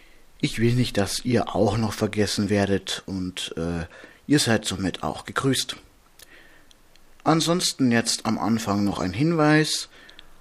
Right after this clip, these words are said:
Am Sonntag, den neunten Oktober zweitausendzweiundzwanzig, muss der Seewetterbericht leider entfallen. An besagtem Wochenende bin ich mit den Ministranten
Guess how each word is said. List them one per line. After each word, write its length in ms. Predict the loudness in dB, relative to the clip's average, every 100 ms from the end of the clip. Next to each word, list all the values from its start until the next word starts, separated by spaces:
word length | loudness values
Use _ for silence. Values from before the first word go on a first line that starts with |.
| -20 -20 -6
Am 320 | 0 0 0
Sonntag, 640 | 0 0 0 2 0 -2 0
den 480 | 0 2 2 0
neunten 560 | 2 4 4 2 0 0
Oktober 800 | -2 -6 -4 0 2 4 4 2
zweitausendzweiundzwanzig, 2000 | -2 0 0 0 0 0 0 -4 -4 -2 -2 -2 -4 -2 -2 -2 -4 -4 -6 -12 -16 -18 -20 -12
muss 260 | -6 -4 0
der 140 | 0
Seewetterbericht 880 | 0 0 0 -2 -4 -2 -4 -4 -4
leider 440 | -2 0 0 2 0
entfallen. 800 | 0 -4 -2 2 4 4 2 -4 -14 -20 -20 -20 -20 -20 -16 -4
An 180 | 0
besagtem 640 | 2 4 2 2 0 0 4
Wochenende 720 | 4 4 2 2 4 4 4 4
bin 240 | 2 2
ich 340 | 2 -2 -4
mit 160 | -2 0
den 140 | 0
Ministranten 960 | 2 0 -2 0 2 2 2 2 2 -2